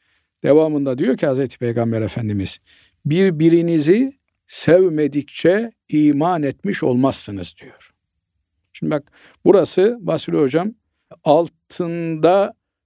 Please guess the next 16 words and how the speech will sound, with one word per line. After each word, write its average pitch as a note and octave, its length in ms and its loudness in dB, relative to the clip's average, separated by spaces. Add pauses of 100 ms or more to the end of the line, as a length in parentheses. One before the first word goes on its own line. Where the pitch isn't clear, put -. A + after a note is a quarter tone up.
çok A3 240 0 (300)
değerli E3+ 640 0
şeylerin E3 560 2
olduğu D3+ 440 2
bir B2 200 -4
cümle. G#2+ 480 -4 (920)
İster B3+ 280 2
istemez D#3 440 -4
gençlerle, D3+ 760 -2 (180)
çocuklarla, D3+ 720 0
kendi E3 300 -4
evlatlarımızla D3+ 1080 0 (480)
konuşuyoruz, D3 840 0
ediyoruz. E3 680 0 (400)
Onların F3+ 480 2 (300)
ortamlarına F3 920 0